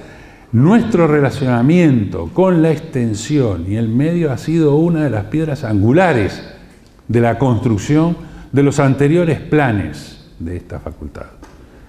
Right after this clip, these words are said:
Y es prácticamente ha sido un pilar fundamental.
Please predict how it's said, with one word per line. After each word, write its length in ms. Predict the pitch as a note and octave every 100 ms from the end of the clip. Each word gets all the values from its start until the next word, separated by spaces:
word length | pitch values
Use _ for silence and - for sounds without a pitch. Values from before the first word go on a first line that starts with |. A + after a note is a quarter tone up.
| -
Y 80 | A#2
es 60 | A2+
prácticamente 720 | D#3+ C3+ D3 C3 D#3 D#3+ D3
ha 60 |
sido 240 | D3 D#3 D3+
un 220 | D3 C3
pilar 440 | C3 C#3 E3+ C3
fundamental. 800 | G2+ G#2 G2+ G2+ G2+ B2+ C3+ F3+